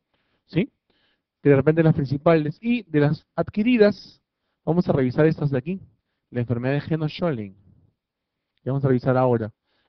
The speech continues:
Y algunas púrpuras trombóticas, microangiopáticas, que producen aneurismas hemolíticas y microangiopáticas,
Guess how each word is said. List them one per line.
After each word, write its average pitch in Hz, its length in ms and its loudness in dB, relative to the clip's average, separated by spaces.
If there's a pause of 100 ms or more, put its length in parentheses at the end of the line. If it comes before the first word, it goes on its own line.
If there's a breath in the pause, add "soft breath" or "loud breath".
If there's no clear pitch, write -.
Y 226 220 -2 (100)
algunas 196 460 4
púrpuras 208 520 2
trombóticas, 151 720 4
microangiopáticas, 139 1000 0
que - 120 -14
producen 147 280 0
aneurismas 175 420 0
hemolíticas 165 440 -4
y 160 40 -2
microangiopáticas, 147 880 -6